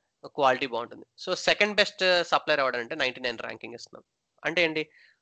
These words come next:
మనం క్విక్‌గా ఫిఫ్టీన్ డేస్‌లో డెలివరీ చేయ-, ఇప్పుడు ఆర్డర్స్ వన్ లాక్ ఆర్డర్స్ వచ్చేసాయి, కానీ హండ్రెడ్ పర్సెంట్ అష్యూరెన్స్‌గా ఎక్కువ డెలివరీ చేసేవాడు ఎవరు ఉంటారు? And వాడు కాకపోతే నెక్స్ట్ బెస్ట్. So టైమ్ స్లాట్ బట్టి, ఇప్పుడు within టూ వీక్స్‌లో డెలివరీ చేయ-, చేయాలనుకున్నవాడు, I'll, ఈ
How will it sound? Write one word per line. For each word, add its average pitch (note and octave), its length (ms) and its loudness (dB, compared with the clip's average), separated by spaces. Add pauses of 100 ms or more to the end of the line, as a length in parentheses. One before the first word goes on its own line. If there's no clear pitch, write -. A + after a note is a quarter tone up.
(120)
మనం D#3 200 4
క్విక్‌గా F3 320 2
ఫిఫ్టీన్ F#3 260 0
డేస్‌లో F#3+ 300 2
డెలివరీ F3 280 4
చేయ-, E3+ 160 6
ఇప్పుడు C#3+ 220 4
ఆర్డర్స్ F3 280 4 (200)
వన్ C#3 160 2
లాక్ C#3 180 2
ఆర్డర్స్ C3+ 220 0
వచ్చేసాయి, - 420 -10 (580)
కానీ E3 260 4 (440)
హండ్రెడ్ F3+ 360 4
పర్సెంట్ F#3 380 4
అష్యూరెన్స్‌గా E3+ 560 0 (220)
ఎక్కువ E3 220 -2 (380)
డెలివరీ C#3+ 300 0
చేసేవాడు B2+ 640 0
ఎవరు A#2 240 -2
ఉంటారు? A2+ 260 -4 (480)
And D#3 260 4 (180)
వాడు E3 240 10
కాకపోతే G3+ 340 2
నెక్స్ట్ D#3 260 -2
బెస్ట్. - 180 -10 (220)
So D3 80 -6 (120)
టైమ్ E3+ 200 2
స్లాట్ D3+ 200 0
బట్టి, A#2+ 200 -6
ఇప్పుడు C#3 160 -10 (180)
within G3+ 280 -2
టూ G#3 60 -4 (100)
వీక్స్‌లో G3 340 -2
డెలివరీ E3+ 260 2
చేయ-, E3 300 6 (280)
చేయాలనుకున్నవాడు, D#3 560 2
I'll, C#3 140 -2 (520)
ఈ - 20 -4